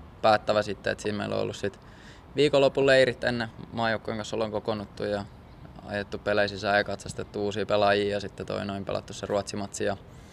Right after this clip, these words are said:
sit talvisin me ollaan leireilty sit yleensä pari-kolme kertaa, et nyt oli sit vähän tiiviimpään tahtiin tässä tänä vuonna, kun oli kisavuosi ja sit oli tosiaan toi valmistava viikko sitten ennen kisoja, et, et toi noin. Se on ollut semmonen pidempiaikainen projekti ja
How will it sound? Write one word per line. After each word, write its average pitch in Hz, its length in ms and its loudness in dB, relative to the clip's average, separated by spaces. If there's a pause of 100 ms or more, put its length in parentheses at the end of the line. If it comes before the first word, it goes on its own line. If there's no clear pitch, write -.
(220)
sit - 220 -6
talvisin 101 380 2
me 101 80 -4
ollaan 101 200 0
leireilty 98 400 0
sit - 240 -12
yleensä 98 360 -6
pari-kolme 98 440 -2
kertaa, - 400 -6
et - 160 -16 (420)
nyt 98 220 -6
oli 98 140 0
sit 95 140 -8
vähän 98 200 -2
tiiviimpään 98 460 -2
tahtiin 95 380 -6
tässä - 320 -6 (840)
tänä 98 220 -2
vuonna, 98 160 -2
kun 98 100 0
oli 98 120 0
kisavuosi 95 600 -4
ja 87 140 -4 (360)
sit - 240 -12
oli 92 120 -6
tosiaan 87 320 -8
toi 92 140 -4
valmistava 90 480 -6
viikko 87 280 -10
sitten 95 280 -10
ennen 65 200 -12
kisoja, - 380 -12
et, - 340 -16 (760)
et - 180 -16
toi - 200 -10
noin. - 240 -14
Se - 100 -14
on 87 60 -6
ollut 98 120 -6
semmonen 120 280 -8
pidempiaikainen 104 580 -4
projekti 101 420 -2
ja 98 160 -2